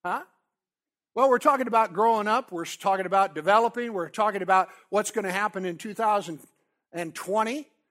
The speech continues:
Huh? And we're gonna live differently, aren't we? Come on, we're gonna do it right. We're gonna do it God's way. But look at these two different, uh, examples with me, if you would, please.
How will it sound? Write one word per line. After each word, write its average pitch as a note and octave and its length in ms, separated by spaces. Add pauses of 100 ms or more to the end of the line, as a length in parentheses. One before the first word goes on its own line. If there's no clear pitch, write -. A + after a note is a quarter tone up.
(100)
Huh? A3+ 260 (460)
And G3 160
we're C4 160
gonna C4 160
live A#3 480
differently, G3 560
aren't G#3 260
we? B2 280 (580)
Come A#3+ 120
on, F3+ 240
we're G#3 120
gonna A3+ 160
do G#3+ 200
it D#3+ 100
right. F3 300
We're F3 120
gonna G3+ 160
do G3+ 180
it D3+ 100
God's F#3+ 320
way. D#3+ 360 (300)
But C#4+ 100
look F#4 180
at F#4+ 100
these C#4+ 240
two C4+ 160
different, A3+ 340
uh, E3 500
examples E3 680
with D#3+ 220
me, E3 120
if D#3 120
you C#3+ 80
would, F3+ 180
please. C#3 420